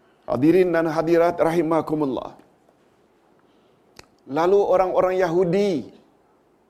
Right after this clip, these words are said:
tahu tak mengapa Yahudi tak suka kepada Isa? Padahal mereka sama-sama Bani Israel. Apa sebab? Sebab Isa mengatakan dalam Bible,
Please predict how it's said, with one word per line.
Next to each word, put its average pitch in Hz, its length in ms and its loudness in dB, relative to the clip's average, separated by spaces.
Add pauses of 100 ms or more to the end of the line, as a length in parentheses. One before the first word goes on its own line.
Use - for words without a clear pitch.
(180)
tahu 196 240 -2
tak 156 240 -6
mengapa 151 400 -6
Yahudi 139 640 -4
tak 110 160 -8
suka 131 320 -8
kepada 117 400 -8
Isa? - 320 -14 (1040)
Padahal 123 320 -6
mereka 135 240 -6
sama-sama 127 560 -8
Bani 117 320 -6
Israel. 120 480 -12 (560)
Apa 131 160 -6
sebab? 151 320 -6 (880)
Sebab 175 320 2
Isa - 400 -2
mengatakan 180 720 -2
dalam 165 240 0
Bible, 156 560 -2